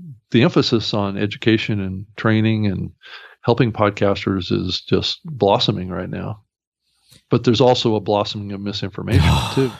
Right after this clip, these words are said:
Speaker 2: Yeah.
Speaker 1: Yeah. That's,
Speaker 2: I
Speaker 1: that's happening out there.
Speaker 2: I commented on Dave Jackson's, uh,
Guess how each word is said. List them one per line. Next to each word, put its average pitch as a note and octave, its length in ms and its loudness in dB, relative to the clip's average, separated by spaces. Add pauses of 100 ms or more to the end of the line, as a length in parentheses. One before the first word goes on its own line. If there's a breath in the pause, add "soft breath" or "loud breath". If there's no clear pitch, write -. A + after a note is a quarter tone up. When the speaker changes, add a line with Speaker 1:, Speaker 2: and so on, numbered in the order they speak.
Speaker 2:
Yeah. D#2 240 -6 (280)
Speaker 1:
Yeah. F#2+ 140 -4 (480)
That's, G#2+ 160 2
Speaker 2:
I A2 80 0 (220)
Speaker 1:
that's G#2+ 180 -8
happening G2 360 -6
out F2 140 -12
there. F#2 200 -10
Speaker 2:
I A#2 100 2
commented G#2+ 680 4
on F#2 160 4
Dave F#2+ 240 2
Jackson's, F2+ 720 0
uh, E2 260 4